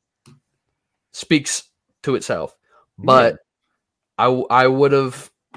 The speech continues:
Speaker 1: liked to have seen an entire season's worth of body of work rather than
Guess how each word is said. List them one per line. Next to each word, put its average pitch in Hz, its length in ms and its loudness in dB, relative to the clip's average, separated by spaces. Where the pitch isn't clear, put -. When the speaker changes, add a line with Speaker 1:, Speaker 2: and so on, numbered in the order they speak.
Speaker 1:
liked 131 400 0
to 139 140 -6
have 120 100 -8
seen 123 320 -6
an 117 80 -6
entire 113 560 -2
season's 113 440 -10
worth 107 360 -6
of 104 160 -12
body 104 300 -2
of 95 80 -10
work 95 320 -10
rather 110 460 0
than 98 420 -6